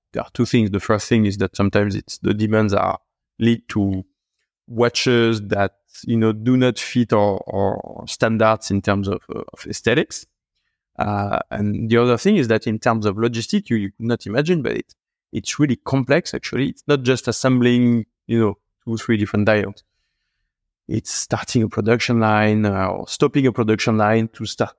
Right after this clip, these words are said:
a specific project, and, you know, cleaning all the galvanoplastic bath. And so it's, it's, personalization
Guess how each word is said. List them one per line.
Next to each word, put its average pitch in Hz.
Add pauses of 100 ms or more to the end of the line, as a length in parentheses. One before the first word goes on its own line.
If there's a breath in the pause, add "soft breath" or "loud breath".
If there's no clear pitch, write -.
a 110
specific -
project, 117
and, 107 (140)
you 110
know, 104
cleaning 127
all 117
the 113
galvanoplastic 107 (100)
bath. 107
And 104 (280)
so -
it's, 143
it's, - (1400)
personalization 156